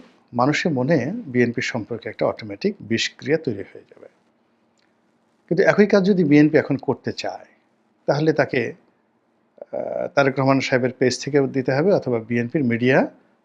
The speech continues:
সেল, মিডিয়া সেল যেটা রয়েছে তাদের, আহ, যেখানে মনে করেন যে একেবারে জামাতের একজন রোকন, তাদের পেজ থেকে যে ধরনের ফলো আপ হয়, ঠিক ওইরকম ফলো আপও,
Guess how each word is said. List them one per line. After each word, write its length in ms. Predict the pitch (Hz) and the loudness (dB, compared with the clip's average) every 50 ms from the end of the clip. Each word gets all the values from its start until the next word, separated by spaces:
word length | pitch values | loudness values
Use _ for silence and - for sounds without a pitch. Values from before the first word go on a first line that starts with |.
| _ | _
সেল, 280 | - - - 117 98 98 113 | -10 -6 -4 -4 -4 -2 -4
মিডিয়া 260 | 127 131 139 151 151 | -2 2 4 4 4
সেল 300 | 151 - 160 156 156 147 | 2 2 -2 -2 0 0
যেটা 220 | 151 151 151 151 | 0 0 2 2
রয়েছে 260 | 143 135 127 131 151 | 2 2 0 -2 -4
তাদের, 280 | 147 139 120 123 127 123 127 - _ _ _ _ _ _ _ _ _ _ _ - | -2 0 0 2 0 -2 -2 -6 _ _ _ _ _ _ _ _ _ _ _ -4
আহ, 560 | 71 - - 62 50 50 - - 50 50 50 - - - _ - - - - _ _ - - _ - - | -4 -2 -2 -2 -2 -4 -6 -6 -6 -6 -8 -10 -12 -20 _ -20 -20 -20 -20 _ _ -20 -20 _ -10 -4
যেখানে 380 | 143 143 135 - 151 143 135 | -4 -2 0 0 0 2 2
মনে 200 | 127 131 123 120 | 2 0 0 -2
করেন 220 | - 123 117 113 113 | -2 -2 -4 -2 -2
যে 100 | 120 117 | -2 -2
একেবারে 460 | 110 - - 123 117 113 117 113 - _ _ _ _ _ _ _ _ - | -2 -2 -4 -4 -4 -4 -4 -8 -10 _ _ _ _ _ _ _ _ 0
জামাতের 400 | 120 127 127 131 131 127 - 123 | 4 4 6 6 4 2 2 -2
একজন 240 | 120 110 120 117 110 | -2 0 -2 0 4
রোকন, 380 | 127 147 147 - 170 120 101 - - _ _ _ _ _ _ _ _ _ _ _ _ _ - | 4 4 6 6 4 4 2 -2 -14 _ _ _ _ _ _ _ _ _ _ _ _ _ -4
তাদের 260 | 135 123 139 147 147 - | -2 2 2 2 2 4
পেজ 260 | 156 143 - - - | 2 2 2 2 -2
থেকে 200 | 170 - 170 151 | -2 0 0 2
যে 140 | 127 131 123 | 2 0 -2
ধরনের 360 | 117 110 135 135 135 120 135 190 220 220 220 214 175 156 - _ _ _ | -2 -2 -2 -2 -2 -2 -2 -4 -8 -14 -18 -20 -20 -20 -20 _ _ _
ফলো 300 | - 120 113 113 110 110 | -2 0 0 0 2 0
আপ 160 | 110 113 - - | 0 0 -2 -4
হয়, 240 | - - 101 104 - - | -8 -6 -4 -4 -4 -6
ঠিক 140 | - 175 170 - | -6 -8 -6 -2
ওইরকম 420 | - 160 156 170 180 180 170 135 127 | 4 4 6 6 6 4 2 2 2
ফলো 280 | - - 120 117 117 | 0 -4 -2 0 2
আপও, 240 | 117 113 - 170 220 | 2 2 2 2 0